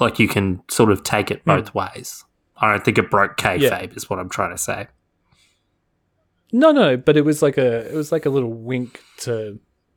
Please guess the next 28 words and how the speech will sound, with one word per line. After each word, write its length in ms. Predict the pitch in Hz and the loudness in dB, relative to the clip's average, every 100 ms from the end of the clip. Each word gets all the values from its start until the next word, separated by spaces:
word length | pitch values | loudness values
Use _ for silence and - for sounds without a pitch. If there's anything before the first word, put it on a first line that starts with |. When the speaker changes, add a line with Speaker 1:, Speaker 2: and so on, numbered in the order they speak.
| _ | _
Speaker 2:
the 80 | 123 | -8
Smarks 560 | - - 120 95 95 - | -6 -4 -6 -6 -10 -12
of 100 | 113 | -10
like, 220 | 113 104 - | -12 -10 -2
"Yeah, 120 | 208 | -2
you 140 | 208 | 0
guys 260 | 208 208 156 | 2 2 2
were 100 | 156 | 0
right, 260 | 170 113 | 2 0
but 100 | 120 | -4
that 140 | 143 151 | -2 0
doesn't 400 | 147 143 139 156 | 2 0 -4 -2
mean 300 | 147 143 139 | 0 0 0
that 140 | 131 | -4
this 180 | 131 127 | -4 -8
is 80 | - | -14
bad." 260 | _ 143 151 | _ -4 0
Speaker 1:
Mm. 240 | 110 92 - _ _ _ _ _ _ _ _ _ _ _ | -2 -2 -10 _ _ _ _ _ _ _ _ _ _ _
No, 140 | 104 92 | -4 -4
Speaker 2:
Hmm. 80 | |
Speaker 1:
absolutely. 520 | 98 - 101 - 104 - _ _ _ _ _ _ _ _ _ _ _ - - - _ | -6 -12 -14 -12 -12 -14 _ _ _ _ _ _ _ _ _ _ _ -14 -14 -14 _
Speaker 2:
Uh, 200 | 139 131 156 | 0 0 2
next 260 | 202 208 | -2 0
up, 100 | 185 | -2
we 120 | 147 143 | -2 -2
had 300 | 131 123 - - | -2 -2 -6 -12
Trent, 680 | - - 147 156 160 - - _ _ _ _ | -12 -6 0 0 -2 -10 -16 _ _ _ _
uh, 640 | 123 117 113 107 104 101 | -10 -8 -8 -8 -10 -12